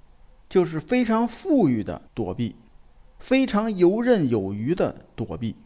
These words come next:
逃避，没有任何的不利，因为这个时候已经无所顾虑了，没有任何可顾虑的事情，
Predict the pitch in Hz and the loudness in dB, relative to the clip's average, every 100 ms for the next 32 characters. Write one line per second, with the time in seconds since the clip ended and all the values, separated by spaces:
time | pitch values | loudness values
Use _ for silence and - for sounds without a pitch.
0 | - - - 110 110 98 - - - - | -20 -18 -8 -6 -6 -8 -14 -20 -20 -20
1 | - - _ - 131 143 214 139 110 156 | -20 -20 _ -6 2 4 4 4 2 4
2 | 240 143 113 120 127 117 - 117 113 101 | 4 4 -2 -4 -2 -4 -4 -4 -4 -8
3 | - - - _ _ - - _ _ - | -16 -20 -20 _ _ -20 -20 _ _ -10
4 | 180 214 202 196 196 247 151 110 - 101 | -2 2 4 2 4 6 6 2 -6 -10
5 | 92 - - - _ _ - 127 117 135 | -12 -14 -20 -20 _ _ -6 -2 2 2
6 | 123 139 196 - 80 - 143 101 90 - | 2 -4 -6 -6 -8 -6 -6 -6 -8 -10
7 | - - - _ _ 113 151 196 175 185 | -16 -20 -20 _ _ -2 0 2 0 0
8 | 117 139 165 - 98 - 165 131 131 - | 0 -4 -6 -10 -8 -4 -4 -2 -4 -6
9 | - 147 - | -6 -8 -8